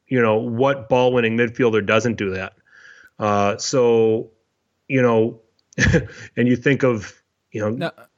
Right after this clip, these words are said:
Speaker 1: you think of the dynamic of Gattuso and Pirlo in Milan's midfield. Gattuso did all the ball winning, Pirlo did all the deep lying playmaking.
Speaker 2: Yeah.
Speaker 1: You know, you'd have a, a pretty similar dynamic. You'd have a, you'd have a pretty good parallel at, there at Juve. So,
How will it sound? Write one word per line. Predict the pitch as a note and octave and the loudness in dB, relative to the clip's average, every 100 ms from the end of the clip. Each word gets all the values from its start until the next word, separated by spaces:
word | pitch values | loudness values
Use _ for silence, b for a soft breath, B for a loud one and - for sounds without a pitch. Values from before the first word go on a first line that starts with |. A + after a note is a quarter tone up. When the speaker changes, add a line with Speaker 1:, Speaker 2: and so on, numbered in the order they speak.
| - | -4
Speaker 1:
you | C3+ | 0
think | F3 D#3 | 2 2
of | |
the | C#3+ | 2
dynamic | C3+ C3+ C3 C3 | 2 2 2 2
of | B2 | 0
Gattuso | A2+ A#2 C#3 B2+ B2 | -4 -2 -2 0 -2
and | A2+ | 0
Pirlo | C3+ C3+ B2 | 0 2 2
in | A#2 | 2
Milan's | A#2 A#2+ B2+ A#2 | 2 2 2 2
midfield. | G#2+ G#2 A#2+ G#2+ - - | -2 -2 -4 -4 -12 -6
Gattuso | A#2+ C3 B2+ B2 | 0 0 2 2
did | B2 | 2
all | B2 | 2
the | A#2 | 2
ball | A#2+ A#2+ | 2 2
winning, | A#2 A#2+ B2 A#2 | 2 2 0 -2
Pirlo | B2 A#2+ | 0 2
did | A#2+ A#2 | 2 2
all | A#2 | 2
the | A#2 | 2
deep | A#2+ A#2+ | 0 0
lying | A#2 A#2 | 0 0
playmaking. | B2+ B2 A2+ G2+ - - _ - | 0 0 0 -2 -6 -12 _ -12
Speaker 2:
Yeah. | D#3 E3+ _ _ _ _ _ | -8 -8 _ _ _ _ _
Speaker 1:
You | A2+ | 0
know, | G#2+ | 2
you'd | G#2+ A2+ | 2 2
have | A#2+ B2 A#2+ | 2 2 0
a, | G#2+ - | -2 -6
a | A#2 | -6
pretty | - C#3 | -2 0
similar | A#2 C#3 B2+ A#2+ | 0 0 2 2
dynamic. | A2+ A2+ A#2+ C3 A2+ | 2 2 2 2 0
You'd | A#2 | 0
have | A#2+ A#2+ | 0 2
a, | G#2+ C3 | 0 -2
you'd | A#2+ A#2+ | -2 0
have | A#2+ | 0
a | |
pretty | A#2+ B2+ | 0 0
good | A2+ G2+ | 0 -2
parallel | B2+ C3+ A2+ G#2 | 0 2 2 0
at, | G#2 G2+ A2+ - | -4 -6 -8 -6
there | A2 G#2+ | 0 2
at | G2 | 2
Juve. | G#2 A2 - - - | 0 -2 -6 -10 -12
So, | - G#1 - | -4 -4 -4